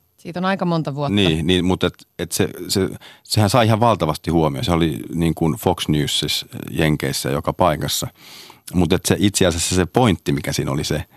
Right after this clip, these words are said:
Speaker 2: niin se, et, että herättäisi keskustelua, niin se ei sit niin kuin, ei sitten kyllä ehkä sitten niin toteutunut.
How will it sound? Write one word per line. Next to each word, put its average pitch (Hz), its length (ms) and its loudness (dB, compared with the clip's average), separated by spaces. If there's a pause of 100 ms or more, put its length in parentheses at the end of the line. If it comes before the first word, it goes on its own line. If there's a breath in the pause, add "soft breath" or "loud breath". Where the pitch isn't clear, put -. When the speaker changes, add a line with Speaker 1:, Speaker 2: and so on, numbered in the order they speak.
(120 soft breath)
Speaker 2:
niin 82 120 -2
se, - 100 -8 (160)
et, 85 220 -8 (200)
että - 300 -6
herättäisi 82 540 0
keskustelua, 76 640 -2
niin 76 100 -2
se 78 140 0
ei 73 80 0
sit - 160 -6
niin 73 180 2
kuin, 76 160 -2 (640 loud breath)
ei 76 140 0
sitten - 300 -4
kyllä 80 280 2 (680)
ehkä 82 220 -2
sitten 82 220 0
niin 82 140 4
toteutunut. 76 680 0